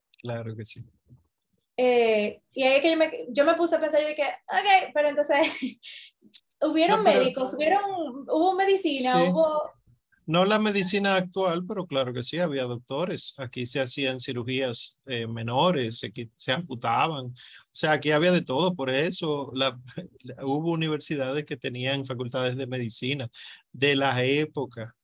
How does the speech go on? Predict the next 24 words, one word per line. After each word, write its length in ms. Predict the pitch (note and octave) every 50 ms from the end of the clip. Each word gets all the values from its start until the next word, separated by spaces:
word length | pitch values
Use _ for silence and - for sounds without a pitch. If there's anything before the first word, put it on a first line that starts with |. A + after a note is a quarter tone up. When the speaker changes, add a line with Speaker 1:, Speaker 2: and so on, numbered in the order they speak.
| _ _
Speaker 1:
No 120 | - B2+ B2+
saquemos 460 | B2+ C#3+ C#3+ C3+ C#3+ C#3 C#3 C#3+ C3+
de 100 | C#3+ C#3+
contexto. 680 | C3 C#3+ C3 B2 A2+ - D3+ D#3+ D#3 - - - - A#2 - - - - - - - -
Eh, 320 | C#3 C3+ C3 B2+ B2 B2+ B2+ -
"Ah, 160 | D3 D#3+ F#3 F#3
pues 140 | F#3 E3+
los 160 | D#3 D#3 C#3+ -
españoles 540 | D3+ D3 - D3+ C#3 D3 D#3+ F3 F#3 F#3
son 120 | - G3 F#3+
los 100 | F#3+ F3+
culpables 420 | F#3 F#3+ F#3 - F3 E3+ F3 F3+
de 40 | E3+
haber 180 | E3 E3 E3+ E3
traído 400 | - F3 F3 E3+ E3+ E3+ E3 E3+
enfermedad". 580 | E3+ D#3+ D#3+ - E3+ E3 E3+ E3+ D3+ C3 A#2+ A#2 _
No, 180 | - D3+ F3+ F3+
porque 260 | F3+ E3+ D3+ D3+ D3
ellos 160 | D3 D#3 E3
no 120 | E3+ F3 E3+
dijeron, 380 | E3 D#3 D3 D3 D3 C#3+ C3+
"Vamos 300 | B2+ C3+ D3+ G3 G3 -
a 40 | A3
enfermarnos, 960 | G#3+ G#3+ - A3 G3+ G#3 G3+ F#3+ E3+ C#3+ C#3 D3 D#3 - - - - _ _